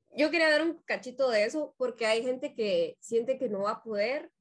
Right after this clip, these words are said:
o hay gente que se quiere ir y no sabe cómo. No les voy a mentir, a veces el proceso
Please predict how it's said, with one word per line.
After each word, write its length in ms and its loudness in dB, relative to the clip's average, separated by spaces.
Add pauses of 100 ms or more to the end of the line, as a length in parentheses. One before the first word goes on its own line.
(140)
o 120 0
hay 120 2
gente 260 2
que 100 4
se 120 0
quiere 260 2
ir 80 0
y 60 -4
no 160 -4
sabe 280 -8
cómo. 340 0 (1000)
No 100 4
les 120 6
voy 80 4
a 60 6
mentir, 340 4
a 120 2
veces 300 0
el 100 -6
proceso 520 0